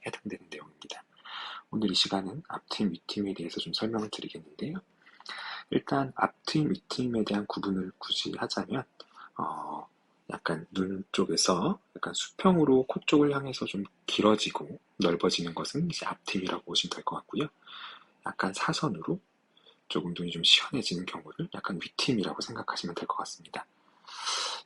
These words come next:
음, 실제 사진에서 보시면 이분은 이제 이 몽고주름이라고 하는 주름이 좀 덮여 있으셔서 눈이 상대적으로 이렇게 막혀 보이는 느낌이 좀 있고요.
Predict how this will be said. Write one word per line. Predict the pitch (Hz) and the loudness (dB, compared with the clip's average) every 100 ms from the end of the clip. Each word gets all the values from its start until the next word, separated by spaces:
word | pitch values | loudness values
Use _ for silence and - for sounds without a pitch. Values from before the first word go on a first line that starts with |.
| _ - | _ -12
음, | 104 104 104 104 104 107 - - _ _ _ 95 | -8 -8 -6 -6 -4 -6 -10 -18 _ _ _ -6
실제 | 95 165 165 143 | 4 4 4 2
사진에서 | - 190 190 131 95 | 2 2 2 2 0
보시면 | - - 85 135 101 - - | 2 0 0 -2 -6 -12 -6
이분은 | 90 87 78 78 - _ - - - _ - | -6 -6 -10 -10 -12 _ -20 -20 -20 _ -10
이제 | - | -10
이 | 80 85 85 | -8 -10 -4
몽고주름이라고 | 95 123 135 - 101 90 85 82 - | -2 2 2 2 0 -2 -4 -4 -6
하는 | 78 76 - _ _ - - - _ | -8 -14 -18 _ _ -16 -16 -20 _
주름이 | - - 90 90 | -6 -2 -2 -2
좀 | 85 | -4
덮여 | - 85 - | -2 -2 -4
있으셔서 | 95 - - - - 151 - _ - - _ 90 | -8 -4 -2 -2 -2 -4 -8 _ -20 -20 _ -4
눈이 | 90 | -2
상대적으로 | 92 143 151 - 92 87 85 82 82 80 | 0 2 4 4 2 0 -2 -4 -6 -8
이렇게 | - - | -14 -2
막혀 | 90 - - 131 | -2 2 4 4
보이는 | 92 85 78 | 2 -4 -10
느낌이 | - - - | -12 -12 -10
좀 | - - | -10 -12
있고요. | - - - | -12 -10 -10